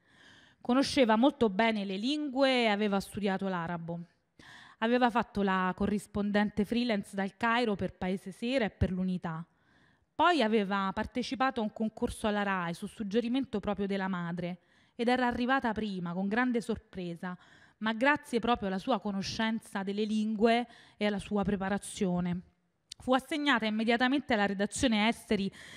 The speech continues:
del T G tre, dove si distinse subito per la sua cultura e per la sua serietà. I suoi servizi erano scarni,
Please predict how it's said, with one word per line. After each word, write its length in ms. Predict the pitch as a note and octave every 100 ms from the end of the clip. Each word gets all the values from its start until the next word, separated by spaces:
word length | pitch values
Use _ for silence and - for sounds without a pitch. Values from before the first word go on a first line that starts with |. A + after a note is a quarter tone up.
| -
del 220 | - A#3
T 160 | - A#3
G 220 | G3 A#3
tre, 240 | - D4+ A#3+
dove 240 | G#3 G3
si 160 | A3+ A3
distinse 500 | G#3 - D4 - C#4
subito 640 | - G#3 E3+ F#3 F#3 F3+ - - -
per 140 | B3
la 100 | A#3+
sua 200 | A3 C#4
cultura 760 | B3 A3+ - C4 C4+ C#4 C4 C4
e 80 | A#3
per 160 | B3
la 80 | A#3
sua 160 | A#3+ A3+
serietà. 600 | - G3 G3 - D3+ D#3+ _ - - - -
I 60 |
suoi 220 | A3+ D4 D4
servizi 480 | C#4 A3 C#4 -
erano 260 | B3 A3+ A3+
scarni, 720 | - - G3 F3+ F3 F#3